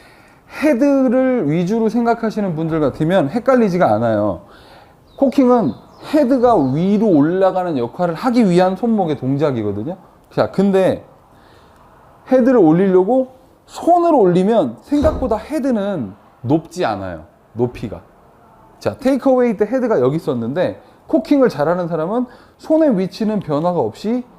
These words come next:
이렇게 올라가게 돼요. 그러면 손은 크게 변하지 않았는데 헤드는 굉장히 위에 올라와서 제 거의 머리 선상까지도 올라오게 되는데 잘못하시는 분들은 어떻게 한다고요? 밑으로 가서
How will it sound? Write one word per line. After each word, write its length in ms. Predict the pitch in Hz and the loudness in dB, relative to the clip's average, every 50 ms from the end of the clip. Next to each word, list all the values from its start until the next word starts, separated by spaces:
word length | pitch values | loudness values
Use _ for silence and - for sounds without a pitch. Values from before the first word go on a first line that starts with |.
| - _ _ _ _ _ _ _ _ _ _ _ _ _ _ _ _ _ _ _ _ - | -20 _ _ _ _ _ _ _ _ _ _ _ _ _ _ _ _ _ _ _ _ -2
이렇게 320 | - 139 151 143 - 131 | 0 0 0 0 0 0
올라가게 440 | 120 120 131 151 147 127 110 98 95 | 0 2 2 0 -2 -2 -4 -6 -8
돼요. 200 | 90 87 85 85 87 - - - - - - - - - - - _ _ _ _ _ _ _ _ _ _ _ _ _ _ _ _ - - - | -8 -10 -14 -16 -18 -20 -20 -20 -20 -20 -20 -20 -20 -20 -20 -20 _ _ _ _ _ _ _ _ _ _ _ _ _ _ _ _ -20 -6 0
그러면 300 | - 185 196 208 214 208 | 2 2 4 4 2 2
손은 360 | 202 220 294 294 294 277 262 | 2 2 2 4 4 2 2
크게 280 | - - 240 254 262 156 | 0 -2 -2 -2 -2 0
변하지 340 | 170 156 160 185 180 165 | 0 0 0 0 0 0
않았는데 640 | 160 123 117 127 143 151 147 139 151 185 226 247 233 - | 0 0 0 -2 -4 -4 -4 -4 -2 -2 -4 -4 -4 -6
헤드는 380 | 285 320 269 294 277 254 220 147 | -4 -2 0 0 0 0 0 -2
굉장히 420 | - - 156 170 185 196 208 190 156 127 | -4 -4 -2 0 0 0 0 0 -2 -4
위에 200 | 131 151 180 196 | -4 0 2 2
올라와서 600 | 185 135 117 127 139 139 127 120 - 214 233 226 - - - _ | 2 2 2 0 0 0 0 -2 -2 -4 -6 -8 -10 -18 -20 _
제 180 | - - 143 131 | -6 -4 -4 -4
거의 300 | - - 123 131 143 127 | -2 -2 -2 -2 -2 -2
머리 300 | 104 101 110 135 180 190 | -2 -2 0 0 0 -2
선상까지도 580 | 202 202 185 185 165 143 147 143 131 117 113 | -4 -4 -6 -6 -6 -6 -6 -6 -6 -6 -4
올라오게 360 | 101 107 123 127 117 113 117 | -2 0 0 0 0 -2 -4
되는데 540 | 110 110 101 98 95 113 160 180 131 90 - - - _ _ _ _ _ _ - - - - - - - - _ | -6 -8 -8 -8 -6 -4 -2 -2 -4 -4 -8 -14 -20 _ _ _ _ _ _ -20 -20 -20 -20 -20 -20 -20 -20 _
잘못하시는 720 | - - 160 180 202 220 247 240 - 233 214 214 226 220 208 | -6 0 2 4 4 4 4 2 2 0 2 2 2 2 2
분들은 260 | 196 196 180 202 196 | 0 0 0 2 2
어떻게 320 | 175 131 - - 160 - 185 | 2 0 0 -4 -6 -6 -6
한다고요? 440 | 175 160 156 156 165 196 214 233 233 - - - - - - _ _ - | -4 -2 -2 -2 -2 -2 -2 -4 -6 -10 -18 -20 -20 -20 -20 _ _ -6
밑으로 460 | 131 151 165 160 - - 208 190 190 | -4 -4 -4 -4 -4 -2 0 2 2
가서 580 | 175 175 160 170 165 214 220 220 226 233 233 226 | 4 4 2 2 2 2 2 2 2 0 -2 -6